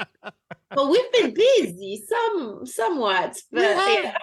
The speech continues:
Speaker 2: we have been busy. We've had a lot of side projects, a lot of other things going on. And, uh, as everybody knows, the, the few little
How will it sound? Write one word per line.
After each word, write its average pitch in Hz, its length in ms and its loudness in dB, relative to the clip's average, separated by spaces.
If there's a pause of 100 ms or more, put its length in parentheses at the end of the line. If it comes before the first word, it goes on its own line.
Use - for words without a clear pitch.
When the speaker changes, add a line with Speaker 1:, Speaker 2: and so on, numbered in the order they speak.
(220)
Speaker 2:
we 330 100 0
have 320 340 0
been 277 220 -4
busy. 262 300 -4
We've 214 180 -6
had 247 160 2
a 220 60 0
lot 196 320 2
of 262 100 -2
side 220 380 -2
projects, 208 560 -2
a - 20 -4
lot 175 220 0
of 208 80 -6
other 214 180 -4
things 196 260 -4
going 185 280 0
on. 170 420 0 (320)
And, 170 560 0
uh, 165 260 2
as 185 300 0
everybody 208 460 -2
knows, 185 360 0
the, 202 160 -2
the 185 240 -4
few 302 460 -2
little 220 460 -4